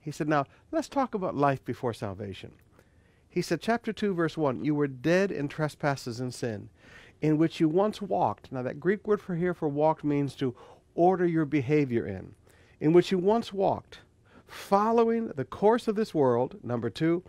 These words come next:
"following the prince of the power of the air, the spirit who is now at work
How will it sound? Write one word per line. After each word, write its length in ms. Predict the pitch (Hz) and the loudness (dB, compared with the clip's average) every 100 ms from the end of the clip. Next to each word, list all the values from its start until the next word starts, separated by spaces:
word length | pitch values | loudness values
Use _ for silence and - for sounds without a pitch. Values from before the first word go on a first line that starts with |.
| - - - | -16 -20 -20
"following 640 | - 185 196 208 214 208 | 0 4 6 6 4 4
the 80 | 156 | 2
prince 440 | - - 254 254 220 | -2 2 2 2 -2
of 60 | |
the 100 | 180 | -4
power 440 | - 196 202 190 185 | -4 -4 -2 0 0
of 40 | |
the 220 | 185 170 | 2 4
air, 160 | 120 117 | 4 2
the 100 | 123 | -2
spirit 520 | - - 262 170 123 - - - | -12 -6 0 0 -2 -8 -20 -8
who 100 | 151 | -4
is 100 | 131 | -2
now 300 | 143 175 208 | 2 2 2
at 80 | - | 0
work 400 | 135 127 127 | 0 0 -2